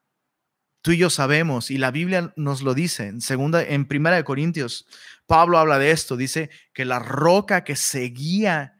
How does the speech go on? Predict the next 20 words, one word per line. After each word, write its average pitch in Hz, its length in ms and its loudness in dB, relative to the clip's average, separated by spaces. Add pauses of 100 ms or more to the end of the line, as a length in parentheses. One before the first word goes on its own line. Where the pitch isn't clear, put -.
(160)
a 117 80 -8
la 127 100 -4
nación 127 280 -8
de 147 80 -2
Israel, 120 680 -4 (560)
y, 135 280 -10
y 147 60 -4
la 143 140 2
tradición 143 520 -2
nos 151 140 -2
dice 151 280 -4
que 151 140 0
esta 160 220 0
roca, 160 640 0
esta 147 280 -6
primera 156 400 -2
roca 151 280 -4
que - 100 -4
él 147 100 -2
golpeó, 143 560 -2